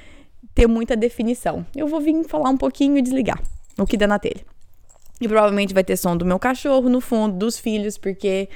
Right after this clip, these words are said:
se eu for esperar ficar em silêncio tudo, eu não faço nada.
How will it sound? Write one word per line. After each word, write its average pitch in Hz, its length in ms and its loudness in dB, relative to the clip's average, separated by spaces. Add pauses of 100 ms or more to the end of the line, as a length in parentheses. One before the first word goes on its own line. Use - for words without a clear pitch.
(500)
se - 100 -2
eu 226 60 4
for 233 100 2
esperar 202 440 2
ficar 202 440 2
em 226 140 0
silêncio 240 500 0
tudo, 247 340 -4
eu 247 60 0
não 240 120 0
faço 226 340 -2
nada. - 220 -4